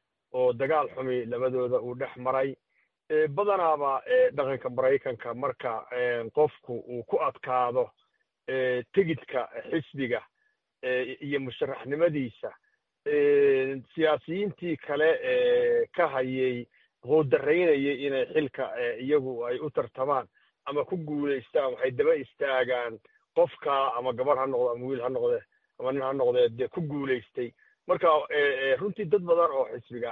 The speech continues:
eh, caan ka ah oo senators badan ay ka mid yihiin, eh, eh, eh, aqalka hoose,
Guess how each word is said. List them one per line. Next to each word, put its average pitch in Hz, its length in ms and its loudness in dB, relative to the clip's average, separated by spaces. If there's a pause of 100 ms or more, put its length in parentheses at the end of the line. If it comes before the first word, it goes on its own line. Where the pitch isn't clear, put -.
eh, 117 140 -6 (140)
caan 127 260 0
ka 131 160 -10
ah 120 240 -4
oo 104 180 -12
senators 131 500 -4
badan 120 220 2
ay 117 100 0
ka 131 120 -2
mid 123 180 -4
yihiin, 120 380 -4 (540)
eh, 123 500 4 (120)
eh, 120 220 4
eh, 123 200 2
aqalka 135 340 0
hoose, 120 560 -2